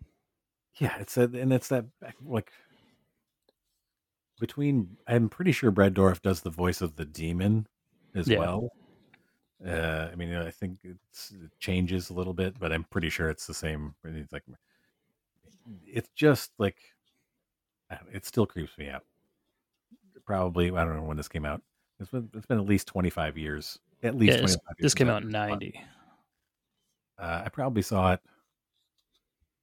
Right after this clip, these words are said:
Speaker 1: mm, ninety-three, ninety-four for the first time.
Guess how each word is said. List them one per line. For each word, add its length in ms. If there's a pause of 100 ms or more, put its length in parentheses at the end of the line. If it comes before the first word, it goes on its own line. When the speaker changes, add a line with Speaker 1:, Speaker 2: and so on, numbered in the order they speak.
(680)
Speaker 1:
mm, 300
ninety-three, 680
ninety-four 560 (720)
for 60
the 80
first 280
time. 280